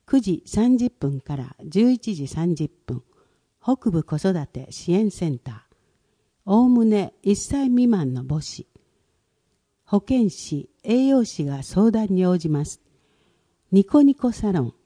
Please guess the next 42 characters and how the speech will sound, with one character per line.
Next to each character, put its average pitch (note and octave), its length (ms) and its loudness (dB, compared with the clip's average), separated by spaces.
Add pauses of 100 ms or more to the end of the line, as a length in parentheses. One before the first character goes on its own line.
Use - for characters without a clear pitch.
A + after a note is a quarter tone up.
(200)
ワ F3+ 160 -2
ク C4 160 -2
ワ C4+ 140 0
ク C4 140 -6
サ B3+ 180 -6
ロ A3 140 2
ン D3+ 100 2
の C#3 80 0
中 E3 260 -4
で C3 140 -4
実 - 240 -16
施 C#3+ 100 -12
し - 140 -6
ま C3 160 -2
す。 - 160 -18 (640)
予 E3+ 120 0
約 G3+ 300 -2
制。 E3 380 -8 (680)
南 B3+ 260 4
部 F#3+ 100 0
子 D#3+ 140 -2
育 F#3+ 300 -2
て C#3 240 -12
支 - 200 0
援 A#3 180 6
セ F#3+ 180 0
ン C#3+ 100 2
タ - 140 -12
ー。 A2+ 140 -14 (440)
電 G3+ 320 2
話、 F3+ 260 0 (240)
零 A3+ 280 0
七 A#3 360 2
九 C#3 380 -4 (340)
四 A#3 240 4
三 F#3+ 380 -2
七 D3 300 0
の B2 240 -4
四 F#3+ 380 4
一 F3 260 -4
八 C3 280 -12
八。 - 440 -16